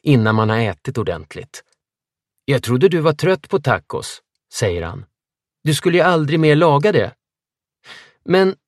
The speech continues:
nu är det faktiskt er sista sommarlovsdag", säger pappa. "Klart ni ska få gotta er lite då. Jag har köpt chips och läsk också,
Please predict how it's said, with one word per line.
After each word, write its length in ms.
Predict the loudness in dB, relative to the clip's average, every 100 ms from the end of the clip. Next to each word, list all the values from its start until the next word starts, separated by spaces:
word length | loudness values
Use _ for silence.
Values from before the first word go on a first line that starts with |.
| 0
nu 240 | 4 6
är 80 | 6
det 80 | 4
faktiskt 460 | 0 -2 -4 -4
er 180 | 0 0
sista 580 | 0 -6 -6 -6 -4 -4
sommarlovsdag", 1000 | 0 0 0 0 -2 0 0 0 -2 -18 _ _ -10
säger 300 | -4 -2 -4
pappa. 480 | -6 -8 -6 -10 -10 _ _ _ _ -12
"Klart 360 | -4 -4 0
ni 80 | -2
ska 200 | 0 -4
få 100 | -4
gotta 500 | -4 -6 -6 -4 -2
er 40 |
lite 280 | -2 -4 -6
då. 260 | -8 -10 -14 _ _ _ 2
Jag 120 | 4
har 60 |
köpt 300 | 4 0 -2
chips 500 | -4 -4 -4 -8 -4
och 60 | 0
läsk 340 | 0 -2 -6
också, 400 | -8 -8 -8 -8